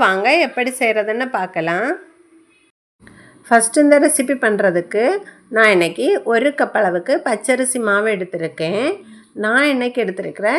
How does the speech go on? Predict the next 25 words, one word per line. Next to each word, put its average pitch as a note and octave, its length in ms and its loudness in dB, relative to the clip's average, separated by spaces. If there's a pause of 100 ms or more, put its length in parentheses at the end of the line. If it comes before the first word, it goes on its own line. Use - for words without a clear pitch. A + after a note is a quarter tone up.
இந்த A3+ 200 -2
பச்சரிசி A#3 460 -2 (100)
மாவு, F3+ 340 -2 (520)
வறுத்த B3 420 0
பச்சரிசி G#3 440 -2 (100)
மாவு F#3 280 -2
தாங்க. F3 240 -2 (280)
நம்ம G3 140 -2 (140)
கொழுக்கட்டை, A#3+ 500 0 (100)
இடியாப்பம் A3 500 0
எல்லாம் G3 280 -2 (140)
செய்ய G3+ 180 0 (120)
பயன்படுத்துகிற G3+ 600 -2 (360)
பச்சரிசி G#3 500 -4
மாவு F3+ 240 -2
தான் B3+ 160 -2
நான் G3+ 160 -2
எடுத்திருக்கேன். F3 640 -6 (540)
கூடவே A#3+ 460 2 (440)
இந்த A#3 120 0 (120)
மாவுக்கு B3 380 2 (140)
தேவையான A3 420 0
அளவு F3+ 300 -4 (200)
உப்பு A#3+ 280 -6
சேர்த்துக்கோங்க. F3+ 680 -4